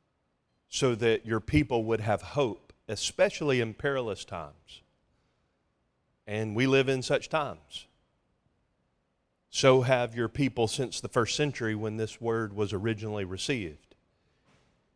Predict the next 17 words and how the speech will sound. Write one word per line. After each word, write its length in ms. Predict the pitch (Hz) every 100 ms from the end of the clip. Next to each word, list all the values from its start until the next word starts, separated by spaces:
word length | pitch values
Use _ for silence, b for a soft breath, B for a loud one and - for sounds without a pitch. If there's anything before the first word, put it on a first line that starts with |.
| _ _ _ _ _
And 140 | 110 117
we 80 |
thank 260 | 123 160 139
you 120 | 120
for 500 | 98 - 120 117 117
the 140 | 104 101
countless 520 | - 143 143 139 -
ways 520 | 127 120 98 90 - -
through 220 | 123 131
the 180 | 123 120
ages 560 | 123 107 98 82 80
that 160 | - -
you 140 | 117
have 160 | 113 101
sustained 720 | - 104 - - 127 143 147
your 140 | 127
people 540 | 123 131 120 101 90